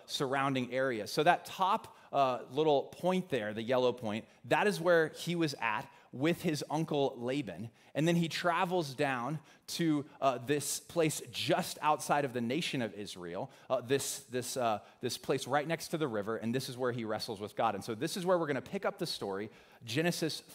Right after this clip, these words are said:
thirty-three, verse one. Hopefully you've turned there by now, and we're gonna dive in. But we see this and we say, uh, Jacob, G-,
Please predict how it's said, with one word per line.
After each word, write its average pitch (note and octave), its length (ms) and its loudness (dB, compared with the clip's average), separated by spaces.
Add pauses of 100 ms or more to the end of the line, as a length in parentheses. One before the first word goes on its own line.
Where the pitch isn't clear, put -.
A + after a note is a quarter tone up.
thirty-three, C3 760 0 (240)
verse C3 380 2
one. G2 300 -4
Hopefully F3 400 2
you've B2+ 140 -4
turned G#2 240 -4
there F#2+ 120 0
by F#2+ 140 -2
now, F#2 280 -6 (360)
and A#2+ 280 -2
we're A#2+ 140 -2
gonna A#2 160 0
dive G2+ 300 0
in. G#2+ 140 -6 (1120)
But D#3 120 0
we E3 120 0
see C#4 220 2
this G3 220 6
and E3+ 100 4
we E3 80 2
say, E3 380 2 (220)
uh, C3+ 420 6
Jacob, D#3+ 440 2
G-, C#3+ 120 -8